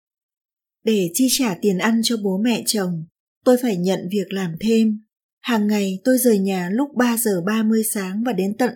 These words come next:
tám giờ tối mới về nhà. Làm việc mười sáu tiếng mỗi ngày khiến tôi kiệt quệ về tinh thần và thể xác. Tôi luôn phải đối mặt với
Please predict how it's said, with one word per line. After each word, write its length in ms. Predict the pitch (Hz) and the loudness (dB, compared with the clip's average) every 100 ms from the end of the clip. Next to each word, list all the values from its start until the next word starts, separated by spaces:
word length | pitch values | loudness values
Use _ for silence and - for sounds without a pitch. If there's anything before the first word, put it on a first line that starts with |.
| - | -4
tám 240 | 214 208 | -4 -2
giờ 120 | 240 240 - | -2 -2 -2
tối 280 | 180 180 214 | -4 -2 -2
mới 240 | 226 202 208 | 0 0 0
về 160 | 247 202 | -2 0
nhà. 440 | 190 180 170 160 _ _ _ _ _ _ - | -2 -6 -10 -14 _ _ _ _ _ _ -2
Làm 220 | 233 214 | 0 4
việc 160 | 214 | 4
mười 220 | 202 208 196 | 4 2 2
sáu 280 | - 190 208 | 0 -2 0
tiếng 260 | 226 214 233 | 0 2 2
mỗi 160 | 220 | 0
ngày 400 | 254 240 180 151 - | 0 0 -2 -6 -8
khiến 180 | 180 196 | -6 -2
tôi 160 | 233 226 226 | 0 0 0
kiệt 120 | 190 - | -4 -2
quệ 300 | 202 180 - | -2 -2 -4
về 160 | 202 175 | -8 -4
tinh 180 | 247 233 226 | 0 0 0
thần 300 | 208 175 160 | -2 -2 -4
và 140 | 170 - | -8 -6
thể 180 | 180 151 - | -6 -4 -2
xác. 200 | 240 269 - _ _ _ _ _ _ _ _ | -2 -4 -8 _ _ _ _ _ _ _ _
Tôi 180 | 233 220 | 2 4
luôn 320 | 220 220 214 220 | 4 2 0 -4
phải 120 | 180 | -4
đối 180 | 175 196 | -2 0
mặt 200 | 247 240 | 0 -2
với 180 | 190 185 | -4 -4